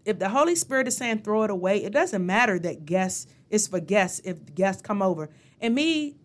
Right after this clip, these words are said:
playing games with my own self, what guests? If guests come, it's very rare, but if the Holy Spirit say, "Throw the liquor away," then that's what I'm supposed to do. Because again,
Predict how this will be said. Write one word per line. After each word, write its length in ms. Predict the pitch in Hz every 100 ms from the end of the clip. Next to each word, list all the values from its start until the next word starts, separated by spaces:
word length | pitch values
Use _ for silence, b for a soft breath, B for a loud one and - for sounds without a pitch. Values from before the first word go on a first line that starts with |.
| - _
playing 360 | - 269 247 214
games 300 | 226 240 214
with 120 | 208
my 160 | 196 190
own 220 | 202 190
self, 380 | - 208 156 151 b b b b
what 380 | 151 208 302 196
guests? 500 | 190 156 - - - _ _ _ _ _ _ _ _ _ _
If 180 | 226 202
guests 320 | 196 277 285
come, 320 | - 269 254 226
it's 160 | 220
very 360 | 165 208 233 220
rare, 520 | 175 185 190 214 247 - b b b b
but 340 | 165 101 90 - _ _ _ _ _ -
if 120 | 196
the 80 | 208
Holy 240 | 233 254
Spirit 340 | 254 - 247
say, 180 | 233 214
"Throw 220 | 208 208
the 120 | 196 190
liquor 260 | 208 214
away," 520 | 165 170 185 175 151 - _
then 140 | 175
that's 280 | 175 175 175
what 100 | 190
I'm 120 | 165
supposed 380 | 165 160 175 160
to 60 | 190
do. 180 | 320 262
Because 300 | 170 - -
again, 380 | 160 233 226